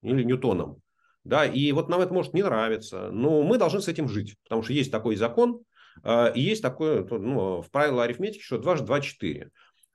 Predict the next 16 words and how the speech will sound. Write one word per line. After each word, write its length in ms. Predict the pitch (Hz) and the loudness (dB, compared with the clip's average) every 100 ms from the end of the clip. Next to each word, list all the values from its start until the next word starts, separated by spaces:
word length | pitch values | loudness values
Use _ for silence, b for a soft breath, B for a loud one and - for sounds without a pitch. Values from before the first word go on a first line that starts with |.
| - | -6
А 280 | 104 117 117 | 0 4 4
вокруг 320 | 135 151 226 | 2 0 -2
Путина 320 | 269 262 240 | -2 0 2
ходит 300 | 185 214 185 | 2 0 -4
большое 280 | 151 175 165 | -4 -2 -2
количество 480 | 143 165 160 - 147 | -2 -2 -2 -4 -2
людей, 320 | 143 143 240 | -2 -2 -4
которые 300 | 233 151 165 | -2 -2 -2
говорят: 200 | 151 151 | 0 0
«Слушай, 200 | 139 135 | -2 -6
давай 260 | 98 175 185 | -2 0 2
мы 160 | 156 135 | 0 0
это 340 | 123 117 123 | 0 -2 -6
самое, 420 | - 135 87 87 | -6 -6 -6 -4
закон-то 460 | 107 143 196 139 120 | -2 0 0 2 0
англосаксонский, 960 | 117 135 147 143 262 254 226 92 73 | -2 -6 -8 -6 -2 -2 -2 -6 -6